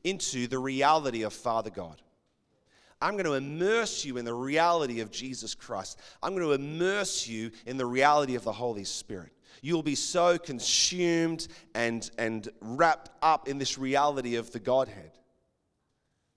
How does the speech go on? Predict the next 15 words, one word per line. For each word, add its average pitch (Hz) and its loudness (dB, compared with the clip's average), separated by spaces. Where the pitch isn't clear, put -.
And 127 2
out 175 4
of 131 0
that 180 4
place, 131 -4
you'll 143 -2
go 156 6
and 127 -2
you'll 123 -2
follow 143 0
all 143 2
the 123 -6
things 139 -8
that 98 -10
Jesus 104 -10